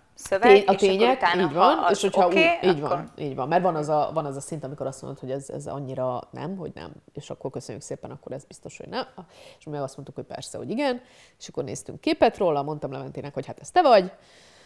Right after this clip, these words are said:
Speaker 2: <laughs> De hogy így ránéztem, és Leventének a három éves fotója, vagy arca nézett vissza rám, a-,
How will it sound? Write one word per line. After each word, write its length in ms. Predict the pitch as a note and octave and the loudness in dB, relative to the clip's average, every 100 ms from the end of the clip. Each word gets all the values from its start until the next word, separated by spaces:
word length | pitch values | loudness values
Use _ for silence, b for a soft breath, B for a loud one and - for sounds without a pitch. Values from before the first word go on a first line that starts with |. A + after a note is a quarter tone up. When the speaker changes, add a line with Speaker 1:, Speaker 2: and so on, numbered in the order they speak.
| B | B
Speaker 2:
<laughs> 1080 | B B G3+ F3+ F#3 C#3 - - - - G#4+ | B B -4 -6 -8 -10 -12 -16 -12 -4 2
De 120 | - - | 4 8
hogy 160 | C4 G3+ | 8 8
így 100 | F#3 | 6
ránéztem, 440 | F3+ F3 E3+ F3 | 6 2 0 -2
és 180 | D3+ - | -4 -4
Leventének 520 | D#3+ E3 D3 D3+ C#3 | 0 0 0 -4 -4
a 60 | C#3+ | -4
három 260 | C#3+ B2+ C3+ | -4 -6 -6
éves 320 | C3 C3 - | -6 -8 -8
fotója, 500 | D#3 D3+ C#3 C#3 B2+ | -8 -4 -4 -4 -6
vagy 100 | D3 - | -8 0
arca 300 | D3+ C#3+ - | 0 0 -4
nézett 320 | C#3 C3 B2+ | -6 -6 -8
vissza 280 | C#3 - - | -10 -10 -8
rám, 260 | F#3+ B3+ B3 B B B B | -4 -4 -6 B B B B
a-, 460 | - D3 C3+ B2+ | -4 -4 -4 -6